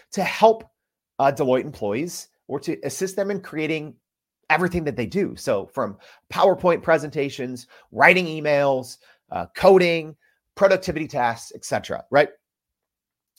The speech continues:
Uh, so here's an interesting note, though, in this announcement, but staff are still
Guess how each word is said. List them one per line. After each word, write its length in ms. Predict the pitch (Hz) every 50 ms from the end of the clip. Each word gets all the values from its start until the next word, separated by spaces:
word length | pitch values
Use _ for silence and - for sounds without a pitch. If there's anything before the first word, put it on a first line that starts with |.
| _ _ -
Uh, 200 | 123 120 113 113
so 400 | - - 226 233 - - - _ _ _ _ _ _ _ _ _ _ _ _ _ _ _ _
here's 240 | - 127 143 156 143
an 60 | 135
interesting 480 | 117 147 135 - 135 123 - 127 110
note, 260 | 104 104 107 117 113 -
though, 280 | - 220 370 381 370 - _ _ _ _ _
in 100 | 123 123
this 160 | - 120 -
announcement, 480 | - 120 101 101 123 123 - 185 - - _ _ -
but 200 | - 104 - -
staff 320 | - - - 165 160 156 -
are 120 | - 139
still 480 | 135 - - 277 302 277 185 135 - -